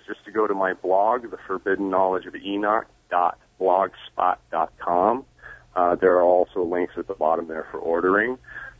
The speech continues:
And it is available at Amazon dot com,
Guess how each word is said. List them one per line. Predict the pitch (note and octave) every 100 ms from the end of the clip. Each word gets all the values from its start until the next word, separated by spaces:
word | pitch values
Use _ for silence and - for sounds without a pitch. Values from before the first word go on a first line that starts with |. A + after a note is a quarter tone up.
| _ - _ -
And | F2+ F2 E2+ E2 - F#2
it | F#2 E2+ _ _
is | F2 D#2+
available | E2 F2 F2 F2 F2 F2 -
at | F#2 F#2 -
Amazon | F#2 F2
dot | E2+ D#2+ -
com, | - G2 G#2 G#2